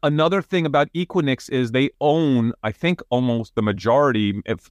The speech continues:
fifty percent plus, I think, I could be wrong in that number, of their data centers. And of the ones they don't own, uh,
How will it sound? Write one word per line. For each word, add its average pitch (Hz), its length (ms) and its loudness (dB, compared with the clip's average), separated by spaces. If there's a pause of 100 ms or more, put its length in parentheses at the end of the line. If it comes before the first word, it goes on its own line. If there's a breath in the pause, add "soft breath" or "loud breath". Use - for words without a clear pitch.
fifty 143 320 -2
percent 113 400 -4
plus, 120 280 -2
I 95 100 0
think, 98 260 -2
I 85 80 0
could 113 140 -6
be 113 100 2
wrong 101 200 2
in 98 60 2
that 92 120 0
number, 98 400 0 (360)
of 143 420 2
their 120 200 0
data 156 280 0
centers. 104 540 0
And 120 220 0
of 120 160 -2
the 127 80 -2
ones 131 240 -2
they 123 140 0
don't 139 420 -2
own, 101 400 -2 (440)
uh, 113 400 4